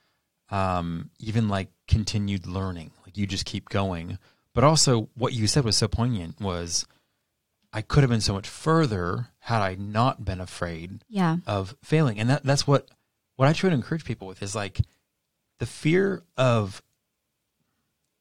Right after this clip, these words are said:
Speaker 1: regret, like, is much worse than the fear of failure. Like, you need to actually just come face to face of, like, if I don't do this,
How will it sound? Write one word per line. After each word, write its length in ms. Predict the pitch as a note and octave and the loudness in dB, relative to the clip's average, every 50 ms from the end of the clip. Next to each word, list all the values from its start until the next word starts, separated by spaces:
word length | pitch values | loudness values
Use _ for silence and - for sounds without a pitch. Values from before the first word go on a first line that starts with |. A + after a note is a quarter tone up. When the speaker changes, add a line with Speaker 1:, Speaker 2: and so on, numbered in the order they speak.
| _ _ _ _ _ _ | _ _ _ _ _ _
Speaker 1:
regret, 640 | - G#2 B2 A#2+ G#2 G#2 G2+ F#2+ G2 A2 - - - _ _ _ _ - | -6 -2 -2 -2 0 -2 -4 -2 -2 -4 -4 -6 -10 _ _ _ _ -4
like, 260 | B2 A#2+ A2 - - - _ _ _ - | -4 -4 -4 -4 -12 -14 _ _ _ -6
is 180 | C#3 C3 A#2 | -4 -4 -2
much 380 | A#2 A2 A#2+ D3 E3 - - - | 0 2 2 2 2 0 0 4
worse 200 | B2 C3+ C3 - | 4 4 4 4
than 140 | - G#2 G#2 | 0 -4 -4
the 80 | F#2+ | -4
fear 220 | - - G2 F#2 F2 | -4 -4 -6 -6 -6
of 80 | E2 | -8
failure. 340 | - - F#2+ F2+ E2 D#2+ D2 | -8 -10 -8 -8 -8 -10 -10
Like, 200 | - G#2+ A2 G2+ | -6 -6 -4 0
you 140 | A2 C3 D#3 | 4 4 6
need 180 | D#3+ D#3 D#3+ C3+ | 6 6 4 2
to 80 | - | 0
actually 300 | - A#2 A#2 - - A2 | -4 -4 -6 -6 -8 -8
just 200 | G2+ - G#2+ - | -6 -6 -6 -6
come 180 | - - B2+ C#3+ | -4 -4 -4 -2
face 240 | - - C#3 C3 - | 0 0 -2 -2 -2
to 100 | A2+ G2+ | -4 -6
face 340 | - - F2+ A2 A#2+ - - | -6 -4 -6 -6 -4 -4 -4
of, 160 | G#2+ G2 G2+ | -6 -4 -2
like, 240 | A2 G#2 G2+ - - - - - - _ - | -2 -4 -4 -6 -12 -20 -20 -20 -18 _ -2
if 140 | F#3 F#3+ - | -2 0 2
I 120 | E3+ D#3 | 2 0
don't 320 | B2+ - G#2 G#2 B2 - - | 0 0 0 0 0 0 0
do 140 | D#3+ E3 | 0 0
this, 320 | E3+ G3 G#3 G#3 F3+ - | 0 0 -2 -2 -4 -6